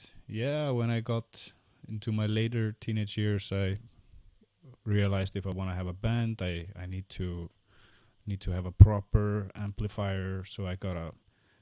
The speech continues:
big old Marshall, like, four times twelve uh, cabinet thing, and, and that's when we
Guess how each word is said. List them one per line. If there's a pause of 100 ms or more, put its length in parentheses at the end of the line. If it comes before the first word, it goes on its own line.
(180)
big
old (460)
Marshall, (1040)
like, (220)
four
times
twelve (1800)
uh, (540)
cabinet (380)
thing,
and, (1200)
and
that's
when
we